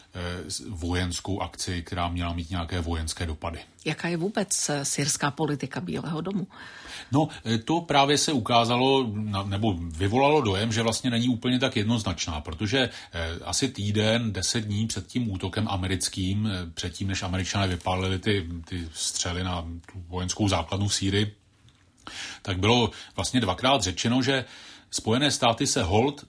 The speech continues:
Speaker 1: smířily s tím, nebo musí smířit s tím, že Asadův režim nebo Bašar Asad, eh, v Sýrii přežije. Eh, pět let poté, co Američané volali po jeho svržení, tak najednou uznali, že holt asi to svržení nebude tak jednoduché a že se v Sýrii musí řešit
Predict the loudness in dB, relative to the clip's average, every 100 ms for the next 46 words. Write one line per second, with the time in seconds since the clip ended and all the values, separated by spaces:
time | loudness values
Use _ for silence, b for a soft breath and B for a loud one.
0 | -6 -4 0 0 2 2 0 -2 -2 0
1 | 0 0 0 0 0 0 -2 -2 0 -2
2 | -4 -6 -4 -4 B B B -2 0 0
3 | -4 B B -2 0 2 2 2 0 0
4 | 2 2 2 0 0 2 2 2 0 2
5 | 2 0 -2 -4 -4 -2 -2 2 2 2
6 | 4 2 0 B B B -12 -8 -4 0
7 | 2 0 -4 B B B _ -10 -8 -10
8 | -10 0 0 2 0 0 0 2 2 0
9 | 0 0 0 0 0 2 0 2 2 0
10 | 0 0 0 0 0 0 0 2 2 2
11 | 0 2 2 0 -2 0 2 2 0 -2
12 | -2 -2 0 0 0 0 2 2 4 4
13 | 2 2 -2 0 0 2 4 4 4 2
14 | 0 0 0 0 2 0 -2 -2 0 -2
15 | -4